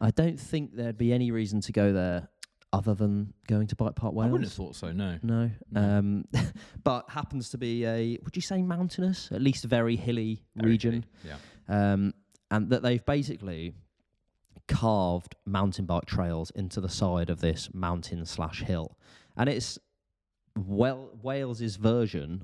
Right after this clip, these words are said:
Speaker 1: of mountain biking ski resort. So
Speaker 2: It is
Speaker 1: it's
Speaker 2: a ski resort, isn't
Speaker 1: it
Speaker 2: it?
Speaker 1: is, yeah.
Speaker 2: That's essentially
Speaker 1: Tra-
Speaker 2: what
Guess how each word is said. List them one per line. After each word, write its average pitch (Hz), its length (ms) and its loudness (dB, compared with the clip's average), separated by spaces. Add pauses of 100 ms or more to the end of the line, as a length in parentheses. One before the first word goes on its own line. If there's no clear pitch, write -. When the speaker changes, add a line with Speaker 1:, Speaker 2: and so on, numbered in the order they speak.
(140)
Speaker 1:
of 90 440 0 (1160)
mountain 104 640 0
biking 98 520 -2
ski - 340 -2
resort. 120 420 2 (100)
So 107 160 0
Speaker 2:
It 95 40 4
is - 60 4
Speaker 1:
it's - 80 0
Speaker 2:
a 185 60 0
ski 269 180 -4
resort, 113 340 -4
isn't - 80 -2
Speaker 1:
it 180 60 0
Speaker 2:
it? 175 60 4
Speaker 1:
is, 113 180 0
yeah. 139 120 4
Speaker 2:
That's 95 140 2
essentially - 200 2
Speaker 1:
Tra- 135 60 -4
Speaker 2:
what 113 60 -6